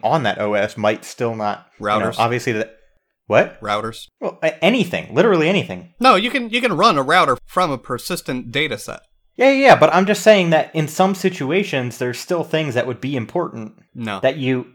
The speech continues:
Speaker 1: now, I would think you wouldn't, you wouldn't be booting into ram, but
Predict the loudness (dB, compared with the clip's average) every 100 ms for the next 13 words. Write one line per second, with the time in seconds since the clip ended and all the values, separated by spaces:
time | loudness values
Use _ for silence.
0 | _ _ _ 2 4 6 6 6 2 -2
1 | -2 -4 -2 -4 -6 -10 -20 _ -12 -6
2 | -4 -4 -6 -4 -4 -4 -6 -8 -6 -4
3 | -4 -8 -4 -4 -4 -8